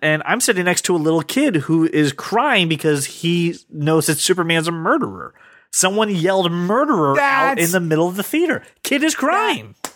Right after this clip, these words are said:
Speaker 2: that's not why the kid's crying.
Speaker 1: The
Speaker 2: That was, that was a
Speaker 1: Someone,
Speaker 2: scary,
Speaker 1: no.
Speaker 2: that was a scary moment.
Speaker 1: Someone yelled the word "murderer,"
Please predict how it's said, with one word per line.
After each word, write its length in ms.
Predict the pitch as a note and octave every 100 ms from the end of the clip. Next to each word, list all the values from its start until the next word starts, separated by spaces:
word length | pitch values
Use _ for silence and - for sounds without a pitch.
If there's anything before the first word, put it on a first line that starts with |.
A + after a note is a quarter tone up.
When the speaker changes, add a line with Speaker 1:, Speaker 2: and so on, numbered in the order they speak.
| _ _
Speaker 2:
that's 400 | E3 A3 B3+ B3
not 300 | A#3 A3+ G#3+
why 140 | F#3 F#3+
the 80 | F3+
kid's 340 | - D3+ C#3
crying. 400 | - - - -
Speaker 1:
The 180 | D#3+ -
Speaker 2:
That 220 | - G3 G3+
was, 300 | G#3 E3+ -
that 160 | F3
was 120 | F#3+ E3
a 60 |
Speaker 1:
Someone, 500 | - - A3+ C4 C#4
Speaker 2:
scary, 280 | A3 G#3+ G#3+
Speaker 1:
no. 260 | B3+ E3+ D3
Speaker 2:
that 80 |
was 140 | F#3+ F3
a 40 |
scary 560 | - - - A#3 A3+ A3
moment. 380 | E3+ C3 F2+ - -
Speaker 1:
Someone 360 | - G3 G3 G#3+
yelled 280 | E3 E3 D#3+
the 60 |
word 320 | D3+ D3 C#3+ B2+
"murderer," 920 | A#2 A#2+ F3 A#3 F#3 A#2+ G2 F2 -